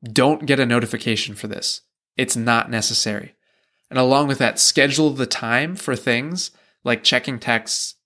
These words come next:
email, social media. Schedule that into a very specific time block and know that you have that there so that you're not checking it throughout the day. This is not something that you slowly get better at over time with a little bit of effort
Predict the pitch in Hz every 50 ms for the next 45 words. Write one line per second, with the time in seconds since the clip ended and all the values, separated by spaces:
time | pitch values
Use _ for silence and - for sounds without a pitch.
0 | _ - 127 117 117 113 117 117 117 113 110 110 110 - 127 120 117 - - 113
1 | 110 110 107 - 190 - 104 104 107 107 - _ _ _ _ _ _ _ _ _
2 | _ _ - - - - 147 151 147 165 165 151 147 139 123 - 120 131 131 127
3 | - 139 131 127 - - 113 107 120 117 120 120 113 - - - - - - 135
4 | 117 - 120 - - - - 113 107 110 120 135 139 143 160 170 - - _ _
5 | _ _ _ _ _ _ _ _ - 117 113 113 117 120 123 123 127 123 123 104
6 | 120 117 117 113 117 117 113 104 - 110 113 107 113 120 139 160 165 - _ _
7 | _ - - 131 - 113 123 113 113 - - - - 127 110 110 - 110 107 104
8 | 101 101 - _ _ _ _ _ _ _ _ - - - 113 104 101 101 - -
9 | 104 107 101 - - - - _ _ _ _ _ _ _ _ _ _ _ _ _
10 | _ _ _ _ _ _ _ - 123 139 131 - 208 185 156 - 120 110 117 120
11 | 123 - - - - - 135 127 - 143 147 143 139 127 - 123 117 110 - -
12 | - 127 117 123 123 123 120 110 127 - 117 120 117 107 113 117 117 120 120 120
13 | - 120 117 117 120 107 - - 113 113 117 120 120 117 120 113 113 113 113 113
14 | 110 110 110 110 107 - - 117 - - 123 123 - -